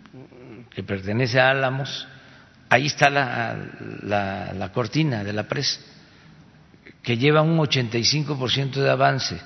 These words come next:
que faltan, eh, seiscientos millones de pesos para terminarla, y que es una presa, también ver eso,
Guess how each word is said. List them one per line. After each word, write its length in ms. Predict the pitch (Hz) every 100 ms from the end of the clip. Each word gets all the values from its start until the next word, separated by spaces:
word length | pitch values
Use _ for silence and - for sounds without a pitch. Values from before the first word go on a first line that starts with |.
| - - - - - - - _ _ _ _ _
que 120 | 107
faltan, 800 | 98 135 127 131 131 127 120 107 - - - - - - -
eh, 1120 | 156 120 117 113 110 107 104 101 98 98 98
seiscientos 640 | 92 123 113 139 131 139
millones 420 | 127 117 127 135 120
de 100 | 120
pesos 340 | 131 117 120
para 300 | 117 110 107
terminarla, 760 | 120 117 123 120 117 110 131 156 - - - - - - - _ _ _
y 220 | 156 175
que 480 | - 170 180 - -
es 160 | 151 151
una 320 | 175 170 160
presa, 540 | 156 147 127 135 143 - - - - - - - -
también 500 | 101 107 135 143 120 - - - - -
ver 300 | 104 117 143
eso, 400 | 135 127 - 131